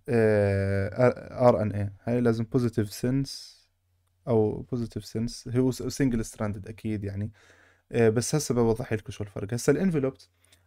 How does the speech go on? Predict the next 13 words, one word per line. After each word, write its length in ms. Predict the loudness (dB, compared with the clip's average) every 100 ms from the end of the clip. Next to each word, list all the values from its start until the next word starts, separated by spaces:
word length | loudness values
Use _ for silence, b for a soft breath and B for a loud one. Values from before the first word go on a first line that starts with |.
| 0
أنا 140 | 0
هسه 180 | 2 0
عندي 140 | 2
الفيروسات 580 | 2 4 4 2 -2 -2
بتنقسم 500 | -4 -6 -6 -4 0
لنوعين، 440 | 2 2 2 0 2
يا 240 | 2 2
إنها 160 | 0 0
بتكون 540 | -2 -2 0 0 -2 -10 _ _
النيوكليوكابسيد 880 | 0 2 2 2 0 2 0 -2 -2
مباشرة 600 | 2 2 2 0 -2 -4 -4
بدون 260 | -2 0
انفلوب، 360 | -2 0 -2